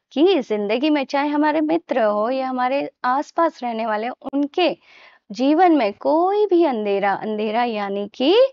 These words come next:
हमारे जीवन में कोई कठिनाई आती है तो एक दीपक की तरह खड़े रहकर उनकी कठिनाइयों को दूर करने में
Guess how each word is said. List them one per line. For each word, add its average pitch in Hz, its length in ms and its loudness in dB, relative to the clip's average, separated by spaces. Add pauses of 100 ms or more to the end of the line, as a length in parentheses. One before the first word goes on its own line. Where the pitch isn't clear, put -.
(300)
हमारे 214 480 -2
जीवन 254 160 -4
में 302 100 -2
कोई 370 300 -2
कठिनाई 254 680 -2
आती 196 300 -2
है 247 80 -2
तो - 320 -8
एक 226 180 -6
दीपक 226 420 -6
की 302 120 -4
तरह 214 280 -4
खड़े 254 340 0
रहकर 240 520 -2 (300)
उनकी 302 360 2
कठिनाइयों 214 760 -6
को 254 220 0
दूर 262 560 0
करने 214 360 -2
में 247 200 -4